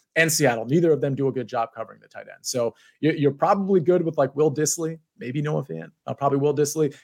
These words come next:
You're probably good with, uh, Zach Ertz at fifty-one hundred. Interestingly, he, because of how this slate has shaken out, he's the most expensive tight end on the slate. Um, as we go down, I think Gerald Everett is interesting at forty-eight hundred. Again,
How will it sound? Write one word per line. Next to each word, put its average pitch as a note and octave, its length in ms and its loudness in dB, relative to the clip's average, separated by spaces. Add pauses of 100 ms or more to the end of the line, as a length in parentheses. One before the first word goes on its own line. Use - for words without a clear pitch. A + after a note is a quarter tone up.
You're C3 100 -4
probably D#3+ 280 2
good D#3 180 2
with, C3+ 180 -4
uh, C3+ 180 2
Zach C3 300 -2
Ertz C3 200 -2
at A#2+ 80 -12
fifty-one B2 380 -10
hundred. B2 300 -2 (300)
Interestingly, D#3 580 4
he, D3 180 4
because C#3 400 0
of C#3 120 -2
how C3+ 220 2
this C3 200 0
slate C3+ 200 2
has B2 220 -2
shaken B2 300 0
out, B2 260 2
he's B2 120 -4
the C#3+ 60 -2
most B2+ 200 -2
expensive B2+ 420 -2
tight B2 200 2
end A#2+ 120 2
on A2+ 100 -2
the A#2 80 -8
slate. D3 400 0 (420)
Um, B2 320 -2
as D#3 160 2
we E3 80 4
go D#3+ 120 2
down, D3+ 220 2
I C#3 40 0
think D3+ 180 0
Gerald D3+ 260 0
Everett C#3+ 240 0
is D3+ 100 -2
interesting E3+ 400 -8
at - 140 -14
forty-eight C#3+ 320 0
hundred. D#3 340 0 (240)
Again, C#3 380 2